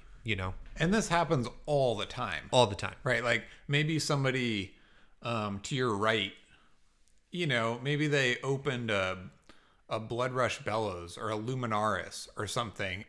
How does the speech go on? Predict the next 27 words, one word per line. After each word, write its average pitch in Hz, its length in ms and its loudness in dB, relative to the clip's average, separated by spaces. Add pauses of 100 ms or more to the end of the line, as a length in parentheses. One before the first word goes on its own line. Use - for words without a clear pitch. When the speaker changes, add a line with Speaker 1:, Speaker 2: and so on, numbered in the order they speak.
Speaker 2:
and, 131 180 -4
like, 113 260 0
tried 123 300 0
to 95 80 0
hard 104 600 0
pivot. 92 400 -4 (100)
Speaker 1:
Yeah. 98 180 2 (360)
Speaker 2:
And 123 160 2
that's 147 180 0
gonna 113 200 -2
change 110 680 -2 (140)
everything 107 680 -2 (300)
Speaker 1:
Yep. 104 260 -2
Speaker 2:
for 131 100 0
everybody 113 380 2
down 110 240 2
the 104 80 -2
line, 92 480 -2
right? 101 340 -2
Um, 98 440 -2 (640)
so, 165 160 2
and 123 220 2
that's 117 260 0
nothing 107 440 0
that 101 160 0
you 123 180 -4
did, 113 380 -6